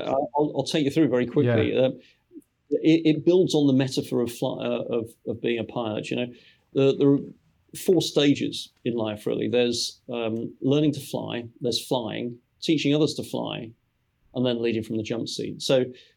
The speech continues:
Speaker 1: the first of those, um, learning to fly, is, is a metaphor for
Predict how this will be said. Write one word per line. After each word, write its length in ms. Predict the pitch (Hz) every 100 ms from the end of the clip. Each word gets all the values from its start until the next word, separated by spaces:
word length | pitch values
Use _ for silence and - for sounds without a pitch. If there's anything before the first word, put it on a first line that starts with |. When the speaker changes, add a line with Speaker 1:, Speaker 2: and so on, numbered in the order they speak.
| -
Speaker 1:
the 60 | -
first 300 | 214 208 165
of 120 | 117
those, 520 | 117 117 120 - - _ 127
um, 440 | 117 117 120 - - -
learning 300 | 135 131 107
to 60 |
fly, 360 | - 135 117 113
is, 320 | 113 - - _ -
is 100 | 139
a 60 | 139
metaphor 440 | 156 156 135 131
for 420 | 127 139 123 120